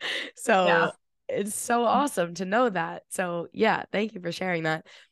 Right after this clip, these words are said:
Speaker 1: And again, I wanna just kind of ask you a similar question to what I did before, which is, when you say the last, let's say, you know, almost twenty years of your life have been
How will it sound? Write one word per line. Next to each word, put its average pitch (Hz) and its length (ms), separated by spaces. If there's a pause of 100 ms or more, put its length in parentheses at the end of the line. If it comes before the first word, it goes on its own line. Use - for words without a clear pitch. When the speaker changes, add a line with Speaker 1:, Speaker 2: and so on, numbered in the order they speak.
(120)
Speaker 1:
And 202 140
again, 202 320
I 185 80
wanna 196 260
just 226 180
kind 185 200
of 175 120
ask 180 340
you 170 360 (640)
a 196 60
similar 262 440
question 175 480
to 170 100
what 170 120
I 165 120
did 175 180
before, 175 520
which 170 220
is, 175 280 (800)
when 202 160
you 190 120
say 214 300
the 202 140
last, 185 540
let's 175 200
say, 170 580 (400)
you 185 80
know, 180 120
almost 180 340
twenty 202 260
years 180 220
of 165 80
your 160 140
life 165 280
have 160 260
been 160 500